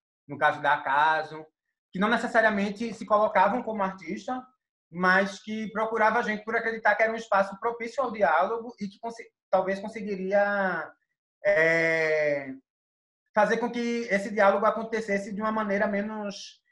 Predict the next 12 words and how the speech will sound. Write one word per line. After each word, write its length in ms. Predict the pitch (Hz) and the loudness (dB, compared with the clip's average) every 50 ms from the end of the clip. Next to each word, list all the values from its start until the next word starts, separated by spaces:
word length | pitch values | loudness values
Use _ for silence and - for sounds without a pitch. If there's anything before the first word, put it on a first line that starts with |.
| _ _ _ _ _ _ _ _ _ _ _ _ - | _ _ _ _ _ _ _ _ _ _ _ _ -6
como 140 | 151 151 | -6 -4
eu 20 | 151 | -4
já 80 | 160 | -6
tinha 120 | 156 165 151 | -8 -8 -10
dito, 160 | 165 165 - | -10 -6 0
predatória, 640 | - 190 190 190 208 202 - 180 165 160 151 143 139 | 4 4 4 4 2 0 2 2 2 2 2 0 -2
assim, 240 | 131 131 - 139 135 | -6 -8 -12 -10 -8
né? 80 | 135 131 | -6 -6
Menos 240 | 139 151 160 151 | -6 -6 -8 -10
peso, 580 | - _ - 156 151 156 160 156 - 143 135 135 | -14 _ -10 -8 -6 -6 -6 -8 -8 -10 -14 -14
com 80 | 139 147 | -12 -8
menos, 720 | 147 156 160 170 170 165 156 151 147 147 - - _ | -8 -6 -6 -6 -6 -8 -8 -8 -10 -12 -14 -18 _